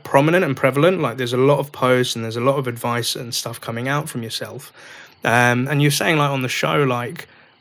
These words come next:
before you posted stuff, like, it's just stuff that you're doing. So, like,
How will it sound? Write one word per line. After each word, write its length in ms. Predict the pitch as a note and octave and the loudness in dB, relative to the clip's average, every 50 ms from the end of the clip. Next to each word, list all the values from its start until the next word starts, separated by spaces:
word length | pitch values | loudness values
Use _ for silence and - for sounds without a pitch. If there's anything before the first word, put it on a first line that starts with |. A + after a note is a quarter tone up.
| _ _ _ | _ _ _
before 300 | - A#2+ - - D3+ - | -10 -6 -2 0 0 2
you 140 | C3+ B2+ A#2+ | 2 0 -2
posted 560 | - - - E3 E3 D#3+ C#3 - C3+ A#2+ - | -4 -2 2 2 2 2 2 2 0 0 0
stuff, 720 | - - - C#3 - A#2+ - - - - - - - - - - | -4 -4 -4 -6 -8 -8 -10 -10 -14 -14 -16 -18 -20 -20 -8 -6
like, 220 | - A#2+ B2 - | -4 -4 -4 -4
it's 160 | F3 C#3 - - | -4 -4 -2 0
just 180 | - C#3 - | 0 0 0
stuff 240 | - C#3 C3 C3 - | 0 0 -2 -2 -2
that 120 | - C3 | -6 -6
you're 100 | B2+ B2 | -6 -4
doing. 200 | C3 C#3+ C3+ B2+ | -2 -2 -2 0
So, 140 | A#2+ - D3+ | 0 -2 0
like, 180 | D#3 F3 F#3 | 0 0 0